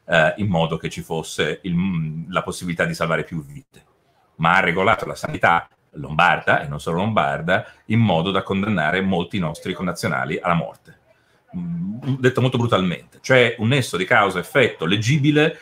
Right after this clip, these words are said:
fra le scelte fatte nei governi della Lombardia, nei governi nazionali negli ultimi decenni, ehm, e ciò che è successo. Ha fatto bene Roberto Saviano a chiamare in causa Comunione e Liberazione,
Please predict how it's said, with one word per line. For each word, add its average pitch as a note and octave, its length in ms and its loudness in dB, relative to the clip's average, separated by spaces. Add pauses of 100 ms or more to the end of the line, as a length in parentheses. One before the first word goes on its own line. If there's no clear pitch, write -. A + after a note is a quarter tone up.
(140)
fra F2+ 160 0
le F2 80 0
scelte A#2+ 400 2
fatte G2 560 0 (220)
nei F2 260 2
governi G2+ 480 2
della F2 140 2
Lombardia, F2+ 560 0
nei D#2+ 120 0
governi F#2 300 0
nazionali G#2+ 460 0
negli F2+ 180 -2
ultimi F2+ 300 -4
decenni, C#3 760 2 (280)
ehm, F#2+ 560 4
e B2 160 4
ciò D3+ 160 4
che C#3+ 100 4
è C3+ 40 2
successo. - 760 -2
Ha - 80 -20
fatto - 220 -6
bene F3 180 4
Roberto E2+ 300 -2
Saviano D#2+ 600 -2
a - 60 -20
chiamare E2 300 -4
in E2 60 -4
causa D#2+ 240 -2
Comunione E2 280 -4
e D#2+ 40 -4
Liberazione, E2+ 540 -6